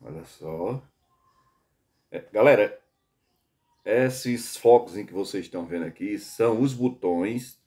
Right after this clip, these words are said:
né, do led que caem, aí fica desfocado. Vocês estão vendo aí, ó, o slogan da, da T V, né? Beleza, galera?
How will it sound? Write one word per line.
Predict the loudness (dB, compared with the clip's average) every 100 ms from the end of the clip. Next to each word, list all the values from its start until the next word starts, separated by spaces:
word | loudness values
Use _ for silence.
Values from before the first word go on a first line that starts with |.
| _
né, | -16 -16
do | -14 -12
led | -6 -2 2 2 0 -8 _ _ _ _ _ _ _
que | -18
caem, | -4 0 2 2 0 -8
aí | -8 -8
fica | -8 -10 -8
desfocado. | -8 -4 -4 0 0 0 -2 -10 _ _ _ _ _ _ _ _ _ _ _ _ _ _ _ _
Vocês | _ -20
estão | -16 -12
vendo | -10 -8
aí, | -4 -4
ó, | -4 -10 _ _ _ _ _ -14
o | -14
slogan | -8 -4 -2 -4
da, | -6 -8 -12
da | -14 -10
T | -10
V, | -8 -8 -6
né? | -8 -10 -16 _ _ _ _ _ _ _ _ _ _ _ _ _ _ _
Beleza, | 8 8 10
galera? | 8 8 4